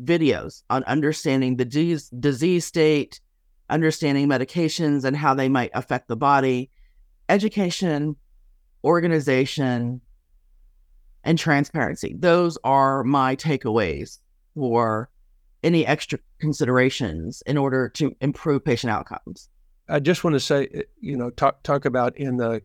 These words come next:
Speaker 2: continuum of care, um, and, and we look at it through a different lens as Gia does, and, and she's done a, a excellent detailed job of, of laying out what medication, uh, does. And then,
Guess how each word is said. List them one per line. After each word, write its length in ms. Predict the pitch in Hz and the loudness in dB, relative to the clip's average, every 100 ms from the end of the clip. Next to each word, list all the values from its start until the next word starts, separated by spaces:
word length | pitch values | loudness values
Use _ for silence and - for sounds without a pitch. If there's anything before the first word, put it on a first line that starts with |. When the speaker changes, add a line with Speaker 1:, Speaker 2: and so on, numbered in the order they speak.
| _ - | _ -6
Speaker 2:
continuum 720 | 127 123 160 160 143 120 120 - | -4 0 2 4 4 2 0 -6
of 160 | 113 | -10
care, 540 | - 139 135 120 110 104 _ _ _ - | -4 0 2 2 0 -2 _ _ _ -6
um, 380 | 127 120 117 120 | -2 0 -2 -4
and, 220 | 127 120 - | -4 -6 -4
and 160 | 123 123 | -2 2
we 100 | 151 | 4
look 220 | 156 151 | 4 2
at 80 | 135 | -2
it 80 | |
through 140 | - 131 | 0 0
a 40 | |
different 340 | 117 139 131 131 | 2 2 2 -2
lens 480 | 123 123 117 104 - | 2 2 2 -2 -8
as 180 | 123 107 | -6 -6
Gia 240 | - 131 117 | -2 0 0
does, 540 | 113 113 110 104 - _ _ _ - | 0 0 0 -2 -6 _ _ _ -8
and, 260 | 117 110 - - | -4 -4 -4 -2
and 380 | 127 117 117 127 - | 0 2 0 -6 -8
she's 240 | - 127 | -4 0
done 220 | 113 135 | 2 4
a, 100 | 117 110 _ - | 2 0 _ -6
a 160 | 113 110 - - | -6 -6 -12 -6
excellent 380 | 135 131 - 123 | -2 -2 -2 -2
detailed 400 | 123 117 131 110 - | -2 0 0 0 -4
job 400 | 104 117 117 110 | 2 4 4 2
of, 160 | 104 104 _ | -4 -6 _
of 120 | 117 107 | -8 -2
laying 280 | 120 123 | 0 2
out 220 | 117 117 123 | 2 0 -2
what 160 | 117 | -6
medication, 800 | 127 113 107 131 123 - 113 110 - _ _ _ - | -4 -6 -2 -2 -2 0 -2 -2 -6 _ _ _ -6
uh, 260 | 117 107 104 | -4 -4 -4
does. 600 | 107 123 123 113 104 98 - _ _ _ _ | 0 4 4 2 0 -6 -14 _ _ _ _
And 180 | 127 127 | -4 0
then, 340 | 147 175 165 | 2 2 2